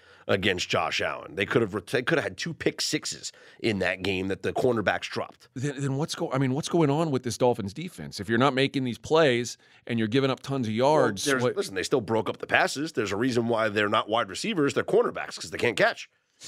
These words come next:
Speaker 2: At the end of the day, you're, a quarterback throws sixty-six percent for four hundred yards.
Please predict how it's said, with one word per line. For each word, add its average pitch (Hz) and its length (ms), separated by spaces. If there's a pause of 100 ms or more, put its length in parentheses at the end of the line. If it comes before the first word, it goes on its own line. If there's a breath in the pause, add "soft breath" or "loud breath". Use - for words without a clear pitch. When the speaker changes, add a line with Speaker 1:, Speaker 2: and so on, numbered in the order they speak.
(840 loud breath)
Speaker 2:
At 143 80
the 165 160
end 185 80
of 156 60
the 139 80
day, 117 440
you're, 123 220
a 127 80
quarterback 135 480
throws 123 220
sixty-six 123 500
percent 113 480
for 110 100
four 104 260
hundred 104 220
yards. 101 560